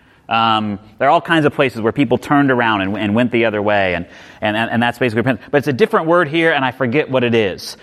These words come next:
But I, I think it's still very significant that he turned back, that he turned back, because, because he turned back and, and, and praised God. If you think about, if you think about the shepherds, when Jesus is born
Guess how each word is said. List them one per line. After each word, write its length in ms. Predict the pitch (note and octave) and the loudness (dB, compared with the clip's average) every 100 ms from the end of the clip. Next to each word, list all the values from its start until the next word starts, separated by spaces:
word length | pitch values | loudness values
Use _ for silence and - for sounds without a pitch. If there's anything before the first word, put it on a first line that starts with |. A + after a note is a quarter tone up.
| - | -10
But 160 | A#2+ - | -6 -2
I, 80 | D#3+ - | -4 -2
I 100 | E3+ | -2
think 220 | - G#3+ | 0 -2
it's 100 | G3 | -2
still 160 | - F3+ | 0 2
very 200 | F3 E3 | 2 0
significant 680 | - D3 G3 - D#3 D3+ | -2 -4 -2 -2 -2 -2
that 120 | C#3 C3+ | -2 -2
he 140 | C#3+ | -2
turned 420 | - F3 E3 D3 | -2 0 0 0
back, 420 | B2+ F#2+ C2+ - - - _ _ _ _ _ - - | -2 -6 -10 -18 -20 -20 _ _ _ _ _ -20 -6
that 120 | C#3 C#3+ | -2 -2
he 80 | |
turned 300 | C3 D#3+ D#3 | -2 0 0
back, 220 | C#3+ A2+ - - | 0 -4 -8 -8
because, 360 | D3+ - D#3 - - - _ _ _ _ _ - | -4 0 -2 -4 -20 -20 _ _ _ _ _ -6
because 200 | E3 F#3 | -2 -2
he 80 | F3+ | -2
turned 280 | G#3 A3 G3+ | -2 -2 0
back 240 | F#3+ F3 | -2 -2
and, 200 | D#3+ D3+ D3+ | -6 -6 -4
and, 280 | D#3 C#3+ D#3 | -4 -2 -2
and 200 | D3 - | -2 -2
praised 480 | F#3 F#3 F3 B2 | 0 2 0 -2
God. 440 | C#3 F3 C#3 D#2 F2 - - _ _ - - | -2 -2 -2 -6 -10 -20 -20 _ _ -12 -8
If 140 | B2+ | -4
you 100 | E3+ | -4
think 260 | - A#3 A3 | -2 0 0
about, 640 | D#3 D3+ C#3+ C#3+ - - C#3 | 0 0 0 -2 -8 -16 -8
if 100 | C3 | -4
you 100 | C#3+ | -2
think 220 | F#3+ G3 | -2 -2
about 300 | D#3+ D3+ D#3 | 0 -2 -2
the 80 | C#3 | -4
shepherds, 800 | - F3+ F3+ A3+ A#3 G#3+ - - - _ _ _ _ _ _ - | -2 -4 -2 -2 -2 -4 -14 -18 -20 _ _ _ _ _ _ -4
when 140 | D3 | 0
Jesus 280 | C#3+ G3 F3+ | 2 2 2
is 140 | E3 A#2+ | 0 0
born 640 | D3+ F3+ G3 A3 A3 | 2 4 4 2 -4